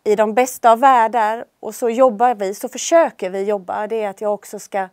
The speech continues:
skapa förutsättning att säkerställa att,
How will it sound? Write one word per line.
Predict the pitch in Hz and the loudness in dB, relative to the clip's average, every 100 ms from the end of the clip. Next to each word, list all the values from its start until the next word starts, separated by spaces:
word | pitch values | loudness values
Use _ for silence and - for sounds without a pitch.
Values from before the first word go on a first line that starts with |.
| _ _ _ | _ _ _
skapa | _ - 202 202 | _ -8 -8 -8
förutsättning | - 254 214 202 196 214 190 _ 190 196 | 0 4 4 2 -6 -8 -8 _ -12 -12
att | 190 | -8
säkerställa | - 240 214 220 - 269 254 214 185 | -2 -2 -2 -12 -6 -6 -4 -6 -10
att, | 180 _ | -12 _